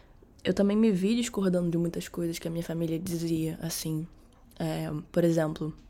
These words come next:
se algum membro familiar meu,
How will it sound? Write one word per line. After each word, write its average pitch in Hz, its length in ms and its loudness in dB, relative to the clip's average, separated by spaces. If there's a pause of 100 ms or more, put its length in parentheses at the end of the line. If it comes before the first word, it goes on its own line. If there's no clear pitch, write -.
(1000)
se - 160 -2
algum 175 260 2
membro 170 240 2
familiar 170 460 0
meu, 170 340 0